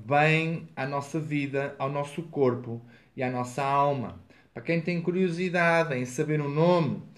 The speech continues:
que os bons espíritos possam impregnar esta água com ectoplasma,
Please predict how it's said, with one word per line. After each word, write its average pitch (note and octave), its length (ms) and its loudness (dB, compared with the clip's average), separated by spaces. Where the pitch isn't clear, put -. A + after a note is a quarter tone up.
que - 80 -4
os D#3 80 -2
bons G3+ 320 2
espíritos G3 540 -2
possam E3+ 360 0
impregnar E3+ 640 2
esta E3 360 0
água D#3 500 4
com D3+ 220 0
ectoplasma, E3 1160 2